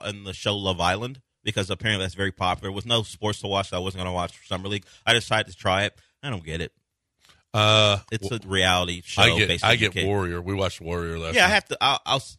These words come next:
Speaker 1: I talked to Michael Carroll about that yesterday. He, he has a podca-, Comicast. He does,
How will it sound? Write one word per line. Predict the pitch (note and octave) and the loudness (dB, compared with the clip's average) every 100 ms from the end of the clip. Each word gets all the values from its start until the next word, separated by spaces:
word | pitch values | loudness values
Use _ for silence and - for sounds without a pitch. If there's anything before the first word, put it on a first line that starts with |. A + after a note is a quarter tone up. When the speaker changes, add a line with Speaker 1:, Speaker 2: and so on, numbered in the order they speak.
| _ | _
Speaker 1:
I | C3+ | 0
talked | - F#3+ | 4 2
to | D#3+ | 2
Michael | D3 D#3 | 0 0
Carroll | B2+ C#3+ D#3 | -2 0 2
about | A2+ G#2 | 2 0
that | G#2+ | 0
yesterday. | G2+ A2+ G#2 F#2 | 0 -4 -6 -8
He, | G2 G2 F#2 F#2 | -8 -10 -12 -14
he | F#2+ F#2 | -16 -8
has | F#2 | -8
a | E2 | -8
podca-, | _ G2+ G2 - - | _ 0 0 -2 -8
Comicast. | G#2 G#2+ E2+ D2+ - | -6 -6 -6 -6 -8
He | E2+ | -12
does, | - D#2+ D2 | -8 -8 -10